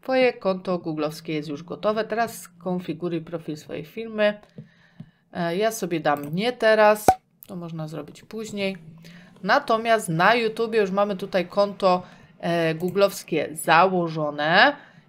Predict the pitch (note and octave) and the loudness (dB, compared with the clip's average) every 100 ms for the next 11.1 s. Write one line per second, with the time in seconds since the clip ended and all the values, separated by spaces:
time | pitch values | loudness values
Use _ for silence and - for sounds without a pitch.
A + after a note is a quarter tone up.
0 | _ B3 D4+ D#4 A3+ A#3+ A#3+ - - - | _ 0 0 6 8 8 6 4 -10 -8
1 | G3+ F#3+ G#3 G3 F#3 - G3+ G3 F#3+ F3 | -8 4 4 6 0 0 4 4 4 -2
2 | D#3+ F3 E3 D#3+ D3+ D3+ D3 D3+ E3 G3+ | -4 -6 -6 -6 -4 -4 -4 -4 2 4
3 | C#4+ - _ _ _ _ G3+ G3 F#3+ F#3+ | 4 0 _ _ _ _ -4 -2 2 4
4 | F#3+ F#3 F#3 G3+ F#3 F3+ F3+ F#3 F3+ E3 | 4 2 2 2 2 -2 -2 -6 -6 -8
5 | D#3 D3+ E3+ G3+ - - F3+ C4+ C#4+ G3+ | -10 -4 -4 -4 -8 -8 0 0 2 -2
6 | G3 G#3 G#3+ F#3 D#3+ - A3+ - G3+ G3 | 0 0 2 0 0 -2 -10 -8 -6 -4
7 | - - E3+ D3 A#2 - _ _ _ _ | -6 0 2 2 -4 -10 _ _ _ _
8 | _ _ _ _ _ _ _ _ _ _ | _ _ _ _ _ _ _ _ _ _
9 | _ - - - _ - A3+ D#3+ - A#3 | _ 0 0 0 _ -6 -4 -4 -4 0
10 | C#4 B3 A#3 F3+ D3 - A3 - C#3+ - | 0 0 -2 -2 -2 -2 -4 0 -2 -2
11 | - | -10